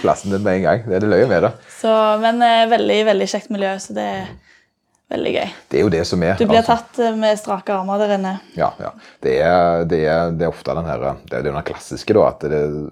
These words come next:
Speaker 1: store, skumle menn på en måte, men det er jo ikke, det er jo ikke helt sant. De er jo myke, disse karene også.
Speaker 2: Mm.
Speaker 1: Det er jo, eh,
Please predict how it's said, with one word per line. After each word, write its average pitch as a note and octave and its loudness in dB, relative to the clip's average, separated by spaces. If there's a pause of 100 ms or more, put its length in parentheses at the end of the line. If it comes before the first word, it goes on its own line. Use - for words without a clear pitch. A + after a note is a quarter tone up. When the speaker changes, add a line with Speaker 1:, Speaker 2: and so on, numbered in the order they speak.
Speaker 1:
store, C#2+ -10
skumle D2 -8
menn C2 -6
på C#2+ -8
en D2 -8
måte, B1+ -8
men D#2 -2
det C2 -4
er - -6
jo - -6
ikke, - 0 (160)
det - -8
er D#2 2
jo D#2+ -2
ikke F2+ -2
helt D#2+ -2
sant. - -2
De D2+ 0
er D2+ 2
jo E2 0 (160)
myke, G2 -2 (480)
disse D#2 -10
karene C#2+ 0
også. - -10 (260)
Speaker 2:
Mm. G3+ -6
Speaker 1:
Det D#2 -2
er C#2+ 0
jo, E2 2
eh, D2+ -6